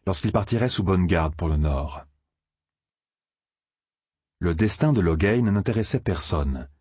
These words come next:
mais la fille héritière et le premier prince de l'épée seraient du voyage, et aucun des hommes présents n'aurait voulu qu'il leur arrive malheur.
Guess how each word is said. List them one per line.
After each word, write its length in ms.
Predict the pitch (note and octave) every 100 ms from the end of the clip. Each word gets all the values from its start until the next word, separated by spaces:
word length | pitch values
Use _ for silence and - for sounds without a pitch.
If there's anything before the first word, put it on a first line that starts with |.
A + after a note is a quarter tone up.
| _ _ _ _
mais 80 | G2
la 120 | F#2+
fille 280 | E2 D#3 D3
héritière 500 | F#2+ E2+ - A#2+ G#2
et 40 |
le 100 | D#2
premier 280 | D2 F#2+ F#2+
prince 220 | - F2+
de 100 | E2
l'épée 360 | D2 D2 G2 A2+
seraient 280 | A2 A2+ A#2
du 100 | F#2+
voyage, 580 | F2 D#2+ D#2 D2+ D2 D2 - - _ _ _ _ _
et 140 | F2+ E2
aucun 360 | B2 A#2 D3+ C#3+
des 240 | G#2+ E2+
hommes 160 | G2+ F#2
présents 360 | - D#2 G#2+
n'aurait 220 | G#2 F2
voulu 280 | E2 F2 F#2
qu'il 140 | - E2
leur 120 | D#2+
arrive 240 | D#2 D#2
malheur. 540 | D2+ C#2+ C#2 D2 -